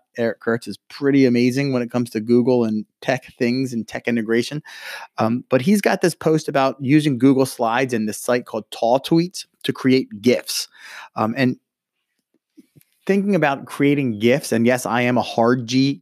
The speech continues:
gif guy, right? It's, it's a gift, not a gift. Um, <laughs> and I know that, I think I heard on, um,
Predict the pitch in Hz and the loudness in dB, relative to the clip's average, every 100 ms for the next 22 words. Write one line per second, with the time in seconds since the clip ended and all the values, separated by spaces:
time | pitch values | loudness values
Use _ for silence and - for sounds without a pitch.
0 | _ 120 117 - 127 117 127 143 - 107 | _ 2 2 -2 -2 0 -2 -6 -8 -6
1 | 113 101 - 107 104 104 104 135 - - | -6 -8 -12 -12 -12 -6 -2 0 -2 -8
2 | - 117 110 107 101 120 143 - - _ | -4 -2 0 -2 0 0 0 -4 -18 _
3 | - - - - - 117 113 - - 123 | -20 -20 -20 -14 -2 -2 -2 -6 -4 -2
4 | 117 135 135 131 113 - - - - - | 0 2 2 2 -2 -6 -20 -20 -14 -10
5 | 107 135 120 117 120 113 107 104 101 92 | -6 -2 -2 0 0 0 -2 -6 -8 -12
6 | 95 | -16